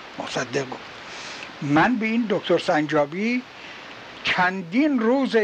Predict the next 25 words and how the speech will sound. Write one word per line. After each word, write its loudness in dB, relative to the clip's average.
چندین 2
بار 2
بهش -4
می‌گم: 2
«آقا، 4
بیا 4
تو 0
وزیر 2
دادگستری -2
بشو.» -6
ایشون 4
نمیان. 2
شما 6
بهشون -2
میگید: 0
«چرا 4
نمیید -4
وزیر -4
دادگستری -4
بشید؟ -10
بیاید 6
وزیر 2
دادگستری 0
بشید 0
که 2